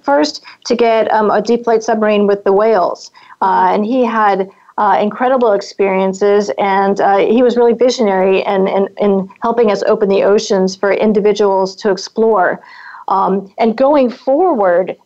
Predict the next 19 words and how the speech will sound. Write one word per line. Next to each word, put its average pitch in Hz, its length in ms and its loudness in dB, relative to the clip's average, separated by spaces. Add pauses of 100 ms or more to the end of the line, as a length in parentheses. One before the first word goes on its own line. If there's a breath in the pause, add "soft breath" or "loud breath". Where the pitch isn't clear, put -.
people 320 280 -2
are 226 160 0
gonna 220 220 0
be 220 140 2
able 208 180 0
to, 196 440 0
you - 80 -2
know, 185 120 0
fly 226 400 -4
alongside 208 800 0
blue 277 320 2
whales 202 680 2
and 196 220 -2
manta 233 360 0
rays 185 560 2
in, 190 400 0
uh, 185 80 0
the 190 160 -2
Maldives. 202 800 2